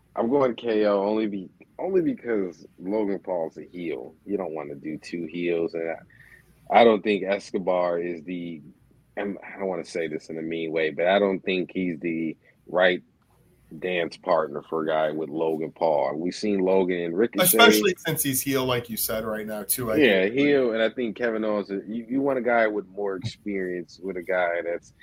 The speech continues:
Speaker 1: Logan Paul may be nice in the ring, but he's still a rookie. Rookie makes a lot, some mistakes and whatnot. It'd be better just to have a guy like K O instead of,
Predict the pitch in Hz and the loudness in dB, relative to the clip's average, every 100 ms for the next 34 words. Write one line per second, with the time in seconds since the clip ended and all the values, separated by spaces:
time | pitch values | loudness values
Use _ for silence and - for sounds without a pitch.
0 | - _ 110 135 127 127 113 107 98 98 | -20 _ 4 4 4 4 4 4 -2 -4
1 | 95 95 - 92 92 95 90 87 - 135 | -4 -4 -6 -8 -8 -8 -6 -8 -6 -2
2 | 110 85 85 82 69 73 - 87 98 101 | 0 0 -4 -6 -10 -18 -10 -2 -2 -2
3 | 95 92 - 87 87 - 95 87 82 - | -4 -4 -6 -10 -10 -10 -8 -8 -8 -2
4 | 113 104 - 101 101 104 101 - - - | 0 0 -2 -2 0 0 -2 -6 -20 -10
5 | - 139 135 117 117 107 104 - 101 95 | 2 6 6 4 0 0 -4 -6 -4 -4
6 | 85 90 87 82 78 98 87 85 78 73 | -4 -4 -2 -4 -6 -6 -4 -4 -4 -8
7 | 87 78 | -8 -8